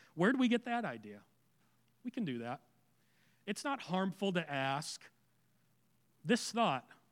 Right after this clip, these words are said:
"Where did it come from?" That's not, that's not a harmful thing. Did it stem from love?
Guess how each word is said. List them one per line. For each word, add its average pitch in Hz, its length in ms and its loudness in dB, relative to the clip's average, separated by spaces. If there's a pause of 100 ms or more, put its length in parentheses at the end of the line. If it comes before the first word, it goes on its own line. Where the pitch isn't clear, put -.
(100)
"Where 226 160 4
did 247 120 4
it 233 100 -2
come 160 220 -2
from?" 101 300 -14 (200)
That's - 180 -8
not, 262 80 -8
that's 233 160 -6
not 302 140 -6
a 247 80 -4
harmful 147 420 -2
thing. 139 380 -4 (3000)
Did 165 140 4
it 185 100 2
stem 190 520 2
from 156 340 2
love? 185 720 2